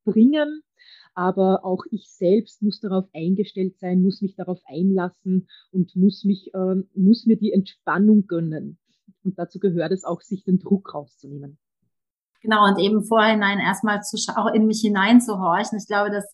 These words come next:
Speaker 2: pa-, passiert ja auch viel zu selten. Wann atme ich mal bewusst oder so? Oder wann frage ich
Speaker 1: Mhm.
Speaker 2: mich mal wirklich, wie fühle ich mich gerade?
Speaker 1: Mhm.
Speaker 2: Und, äh, ger-, gerade auch im Vorfeld einer vielleicht solchen, äh,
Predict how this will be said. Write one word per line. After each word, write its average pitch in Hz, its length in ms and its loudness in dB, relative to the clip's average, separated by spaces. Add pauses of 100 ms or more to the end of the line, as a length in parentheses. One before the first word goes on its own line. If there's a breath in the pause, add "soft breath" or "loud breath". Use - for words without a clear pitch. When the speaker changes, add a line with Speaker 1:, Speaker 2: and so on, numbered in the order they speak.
Speaker 2:
pa-, 196 160 -4
passiert 202 400 -2
ja - 140 0
auch 226 180 0
viel 208 160 0
zu 202 160 -2
selten. 196 320 -2
Wann 196 160 0
atme 208 300 0
ich 208 100 -6
mal 180 140 -4
bewusst 185 480 -8
oder 190 200 -2
so? 190 160 -4
Oder 196 200 0
wann 185 240 0
frage 190 260 0
ich 226 60 2
Speaker 1:
Mhm. 220 60 -2
Speaker 2:
mich 202 120 -8
mal 190 160 -4
wirklich, 208 340 -2
wie 185 160 -2
fühle 262 360 6
ich - 240 -6
mich 175 240 0
gerade? 170 480 0 (400 loud breath)
Speaker 1:
Mhm. 220 40 0
Speaker 2:
Und, 202 220 4
äh, 196 320 0
ger-, 190 300 -6
gerade 185 520 0
auch 185 140 0
im 190 240 -4
Vorfeld 214 640 0
einer 185 240 -6
vielleicht 180 280 -8
solchen, 190 440 -6 (260 loud breath)
äh, 196 260 -4